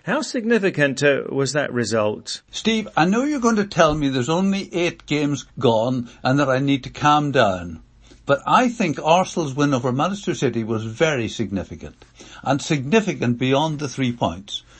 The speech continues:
Speaker 2: To start with, last season,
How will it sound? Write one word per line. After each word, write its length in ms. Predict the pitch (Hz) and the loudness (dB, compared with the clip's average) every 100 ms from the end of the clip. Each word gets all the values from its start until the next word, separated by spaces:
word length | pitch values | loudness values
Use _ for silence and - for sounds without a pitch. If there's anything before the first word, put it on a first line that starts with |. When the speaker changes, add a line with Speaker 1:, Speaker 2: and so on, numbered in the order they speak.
| - - | -18 -6
Speaker 2:
To 100 | 170 | -2
start 360 | - 233 - | 2 4 2
with, 240 | 101 - - _ _ _ _ _ - | -4 -10 -20 _ _ _ _ _ -8
last 340 | 151 233 294 | 0 0 0
season, 560 | - 147 120 - 120 120 | -2 0 0 -2 -4 -4